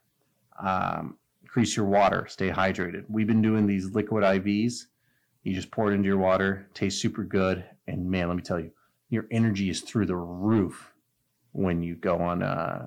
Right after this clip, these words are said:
when you're fully hydrated. I love it. Love it, love it, love it. Uh, I can't believe I've been living my life without it.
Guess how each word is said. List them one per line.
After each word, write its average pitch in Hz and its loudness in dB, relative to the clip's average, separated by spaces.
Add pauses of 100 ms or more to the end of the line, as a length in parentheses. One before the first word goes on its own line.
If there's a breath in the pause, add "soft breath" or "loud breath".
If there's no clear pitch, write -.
when 95 -4
you're 90 -6
fully 92 -2
hydrated. 65 -6 (220)
I - -6
love 92 -2
it. - -14 (840 soft breath)
Love 117 0
it, - -2
love 107 0
it, - -8
love 92 -2
it. - -10 (640 soft breath)
Uh, 90 2
I 98 -8
can't 101 -2
believe 90 -2
I've 87 -2
been 87 -2
living 87 0
my 87 0
life 87 -4
without 98 -6
it. - -14